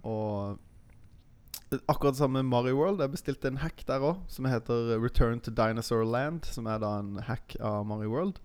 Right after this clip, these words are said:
som er vanskeligere, men den er ikke i nærheten. Den er ikke på det Zelda-nivået. Så i går kom vi til Bowser's Castle. Eh, og det var, der, der kom vi ikke lenger.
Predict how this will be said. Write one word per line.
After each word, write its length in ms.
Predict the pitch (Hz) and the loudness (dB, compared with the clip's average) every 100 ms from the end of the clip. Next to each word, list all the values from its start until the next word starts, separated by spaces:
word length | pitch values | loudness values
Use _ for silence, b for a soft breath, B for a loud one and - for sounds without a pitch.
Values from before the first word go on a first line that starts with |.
| B B B B B B | B B B B B B
som 180 | - - | -10 2
er 380 | 120 120 120 104 - | 4 6 4 0 -6
vanskeligere, 1300 | 113 113 120 104 - - - - 107 113 127 180 165 | -10 0 0 0 -8 -14 -10 -4 0 2 4 4 4
men 160 | 117 | 2
den 100 | 107 | 0
er 80 | 110 | -2
ikke 220 | - 135 - - | -2 -4 -6 -10
i 100 | - | -6
nærheten. 400 | 110 107 110 - | -2 -2 -4 -4
Den 100 | 113 | -4
er 80 | 110 | -4
ikke 140 | - 123 | -2 -2
på 80 | |
det 80 | 104 | -2
Zelda-nivået. 800 | - 104 104 113 117 135 117 113 104 - - - B B B B B | 0 0 2 0 0 0 0 -2 -6 -10 -12 -16 B B B B B
Så 180 | - 113 | -6 0
i 100 | 127 | 2
går 220 | 131 131 | 4 2
kom 220 | - 120 | 2 0
vi 80 | 120 | 0
til 540 | 117 120 107 104 104 107 104 | 2 2 4 2 0 -4 0
Bowser's 480 | - 101 - 110 - | 4 4 2 -4 -2
Castle. 540 | - 110 110 - 127 120 B B B B - - - - - - - - - - - | 2 2 0 -4 -4 -2 B B B B -12 -20 -20 -20 -20 -20 -20 -20 -18 -18 -12
Eh, 380 | - 113 58 - - | -6 -4 -4 -6 -6
og 80 | 120 | -2
det 140 | 123 | 0
var, 960 | 123 123 123 123 117 117 113 110 110 110 - | 2 0 0 -2 -2 -4 -4 -4 -6 -8 -4
der, 240 | 113 123 - - | -4 -4 -8 -14
der 160 | 175 139 | -6 -4
kom 180 | - 127 | -2 -2
vi 80 | 135 | 0
ikke 120 | 147 | 0
lenger. 240 | 147 185 | 0 -2